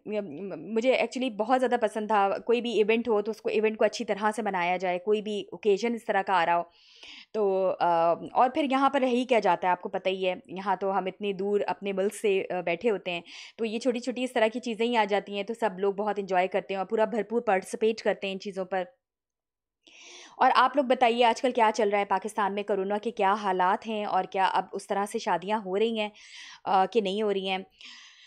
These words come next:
अ, actually मेरी सिस्टर को भी I think one and a half years, अ, या थोड़ा सा पहले हो चुका है, अ, लाइक शादी जो थी, अ, उस,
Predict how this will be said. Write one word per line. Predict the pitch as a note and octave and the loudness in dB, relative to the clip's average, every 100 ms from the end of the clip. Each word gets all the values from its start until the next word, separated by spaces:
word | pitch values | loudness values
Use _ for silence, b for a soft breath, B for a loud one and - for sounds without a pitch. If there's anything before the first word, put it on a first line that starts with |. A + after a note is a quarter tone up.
| B - | B 2
अ, | G#3+ G#3 | 2 4
actually | B3 E4 E4+ | 2 2 0
मेरी | D4 D#4+ | 2 2
सिस्टर | D#4+ C4+ D#4 | 0 0 2
को | D#4 D#4 | 2 4
भी | |
I | D4 C4 - C#4 | 4 2 0 0
think | D4 A#3 A#3 C4+ | 0 0 -2 0
one | A3 A#3+ | 2 2
and | B3 | 2
a | B3+ | 0
half | A3+ A3 B3 | 2 2 4
years, | A#3 A#3+ - | 2 0 -6
अ, | - G3 G3 | -2 -2 2
या | G#3 G3+ | 2 2
थोड़ा | G3+ A3+ A#3+ | 0 -2 0
सा | C4+ | 0
पहले | A#3+ F#3+ G#3+ | -2 2 2
हो | F#3 G3+ | 4 2
चुका | G3+ F#3 | 0 0
है, | F3 E3 | 0 0
अ, | - - F3 E3 - | -4 -6 -6 -6 -4
लाइक | F#3+ G3+ | -2 0
शादी | A3 F3+ A3 | 2 0 -2
जो | G#3+ | -6
थी, | A3 A#3 A#3 | -6 -4 -2
अ, | - G3 - | -2 -2 -4
उस, | G#3 | -8